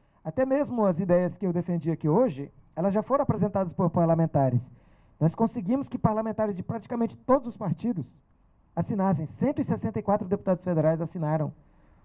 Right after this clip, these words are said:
o projeto de lei pro qual nós estamos coletando assinaturas pra iniciativa popular. Mas mesmo com cento e sessenta e quatro deputados assinando, não foi suficiente pra ele sequer ter o primeiro despacho na comissão em que ele se encontra.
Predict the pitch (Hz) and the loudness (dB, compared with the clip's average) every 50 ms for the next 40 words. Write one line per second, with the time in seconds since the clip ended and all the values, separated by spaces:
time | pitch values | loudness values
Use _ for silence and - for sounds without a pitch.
0 | _ - - - - 175 165 135 175 - 170 156 160 165 170 165 170 165 - 165 | _ -6 -2 0 2 2 2 0 -4 -4 -4 -2 -2 0 2 2 2 0 -2 -4
1 | 160 165 165 - - 160 160 - - 170 160 151 175 160 160 156 - 160 156 151 | -4 -4 -6 -6 -6 -8 -8 -6 -6 -4 -4 -2 -4 -4 -4 -4 -4 -4 -4 -4
2 | - 156 156 - - 165 151 151 151 - 170 151 - 151 156 151 160 170 - 185 | -4 -6 -6 -6 -4 -4 -4 -4 -4 -6 -8 -8 -6 -4 -2 0 0 0 0 0
3 | 165 143 143 143 - - - - - - - - - - - 160 190 208 175 196 | 0 0 -2 -4 -6 -10 -20 -20 -20 -20 -20 -20 -18 -4 0 0 0 2 0 0
4 | 226 254 277 269 277 - 262 254 - - - - 226 294 320 359 320 - 269 254 | 2 2 2 2 -2 -8 -8 -8 -8 -4 -2 0 0 0 0 -2 -4 -4 -2 -2
5 | - 254 254 247 226 - 214 214 - 202 190 208 202 - - 185 175 170 185 170 | -2 -4 -4 -4 -4 -2 -2 -2 -2 -2 -4 -4 -2 -2 -2 -2 0 0 -2 -4
6 | - 220 196 175 175 175 196 214 277 277 - - _ _ _ _ - - - - | -2 -2 0 2 2 2 2 0 -2 -8 -16 -20 _ _ _ _ -20 -20 -20 -20
7 | - - - - 214 247 - 247 262 - - - 262 262 - - 233 233 240 - | -20 -6 -2 0 0 0 0 -2 -4 -4 -6 -8 -12 -10 -8 -6 -6 -6 -8 -8
8 | - 233 233 240 254 254 - - 262 254 - 233 240 - - 254 - 254 254 208 | -6 -4 -4 -4 -4 -4 -4 -4 -4 -2 -2 -2 0 0 0 0 0 -2 0 2
9 | 240 262 254 - 277 - - - 226 214 - 226 220 - 226 226 226 - 214 196 | 0 0 0 -2 -10 -10 -6 -4 -4 -4 -4 -6 -6 -4 -4 -4 -2 -2 0 -2
10 | 202 190 202 190 - - 202 185 - 147 131 - - - | 0 -2 -4 -6 -6 -8 -10 -8 -6 -6 -6 -8 -10 -16